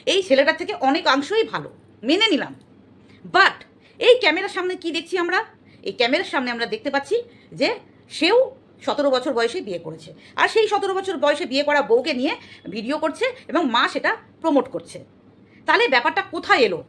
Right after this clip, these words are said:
ব্যাপারটা আমরা কোথায় পেলাম? আমি আমাকে বলছি না, আমি জনগণকে বলছি, আর এই, উম, যারা চাইল্ড ম্যারেজ নিয়ে কাজ করছে এখানে তাদেরকে বলছি। তাহলে ব্যাপারটা ঠিক, উম, মানে আমি কি বোঝাতে পারছি তোমাদের? আহ, মানে ভিউয়ার্সদেরকে বলছি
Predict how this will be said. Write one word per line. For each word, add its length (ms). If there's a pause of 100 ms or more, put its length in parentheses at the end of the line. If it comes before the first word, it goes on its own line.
(720)
ব্যাপারটা 380
আমরা 160
কোথায় 340 (180)
পেলাম? 380 (240)
আমি 300
আমাকে 320
বলছি 280
না, 80
আমি 120
জনগণকে 420
বলছি, 320 (240)
আর 180
এই, 260 (140)
উম, 340
যারা 180
চাইল্ড 460
ম্যারেজ 240
নিয়ে 200
কাজ 220
করছে 260
এখানে 360 (180)
তাদেরকে 340
বলছি। 340 (380)
তাহলে 160
ব্যাপারটা 340
ঠিক, 200 (280)
উম, 200
মানে 260 (240)
আমি 140
কি 100
বোঝাতে 300
পারছি 300
তোমাদের? 300
আহ, 640
মানে 120
ভিউয়ার্সদেরকে 480
বলছি 360